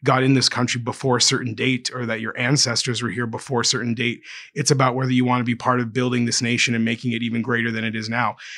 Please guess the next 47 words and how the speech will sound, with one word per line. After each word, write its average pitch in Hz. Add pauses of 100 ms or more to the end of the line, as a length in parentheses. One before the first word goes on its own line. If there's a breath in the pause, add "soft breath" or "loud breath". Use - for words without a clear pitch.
(260 loud breath)
So 143
that 151
message 147
is 131
what 131
the 117
party's 120
not 120
delivering. 117
And 127
that's 127
what 131
I 117
think 123
is -
gonna 123
be 117
the 113
difference 127
maker 120
between, 117 (340 loud breath)
do 139
they 131
continue 131
to 123
toil 131
away 117
in 113
irrelevance 113
in 131
some 123
of 117
these 117
diverse 117
ridings 117 (340 loud breath)
in 139
the 120
Toronto 120
area, 117
in 113
the 117
Vancouver 120
area, 117
in 113
the 113
Montreal 117
area, 110